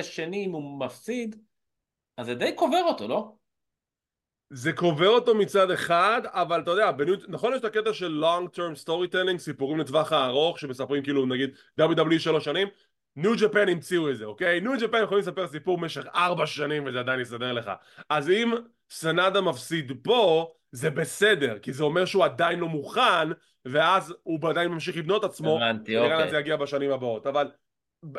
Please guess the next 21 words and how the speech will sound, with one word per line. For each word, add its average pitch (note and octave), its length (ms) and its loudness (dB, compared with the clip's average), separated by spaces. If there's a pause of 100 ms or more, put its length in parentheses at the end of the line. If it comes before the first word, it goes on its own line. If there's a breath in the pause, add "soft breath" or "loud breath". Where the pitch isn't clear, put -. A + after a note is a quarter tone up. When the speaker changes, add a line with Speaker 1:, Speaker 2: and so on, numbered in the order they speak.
Speaker 2:
מבחינת F#3+ 340 2
הסיפור, A3+ 640 0
בגלל F3 360 2
ש-, G#3 120 -6
אה, E3 640 -2
סנאדה E3 540 -2
אז-, D3+ 260 -4
בגד D3+ 520 0 (100)
בנייטו D#3 540 0
ועזב B2+ 420 -4
אותו A3 200 -8
ככה, B3 300 -2 (540)
נייטו G#3+ 260 2
צריך G#3+ 160 0
לקבל E3+ 300 -2
את D#3+ 100 -6
הרגע D3 200 -2
המיוחד C3 380 -2
שלו, B2 260 -4
ולדעתי A#2+ 480 -6
נייטו D#3+ 480 0